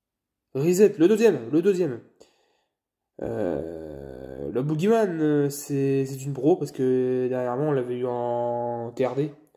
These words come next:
Enfin, pas le dernier, hein, celui d'il y a deux se-, euh, celui, c'était celui d'il y a deux semaines.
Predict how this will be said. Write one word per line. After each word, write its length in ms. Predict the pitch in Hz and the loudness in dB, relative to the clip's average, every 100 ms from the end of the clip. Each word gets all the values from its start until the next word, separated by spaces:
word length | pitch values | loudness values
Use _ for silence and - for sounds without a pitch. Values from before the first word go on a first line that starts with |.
| - | -6
Enfin, 120 | 127 | 0
pas 140 | 143 | 4
le 140 | 220 220 | 6 6
dernier, 300 | 196 214 196 | 6 6 4
hein, 140 | 156 | 2
celui 220 | 143 143 | -2 -4
d'il 80 | 139 | 2
y 40 | |
a 40 | 135 | 2
deux 100 | 147 | 2
se-, 120 | 147 | -4
euh, 180 | 131 139 | -4 -4
celui, 340 | - 156 156 | -4 -2 -4
c'était 240 | 147 - 151 | -4 -6 -4
celui 280 | 151 156 | -4 -4
d'il 100 | 151 | 2
y 20 | 151 | 2
a 40 | |
deux 100 | 156 | 2
semaines. 320 | 147 139 117 | 0 -4 -4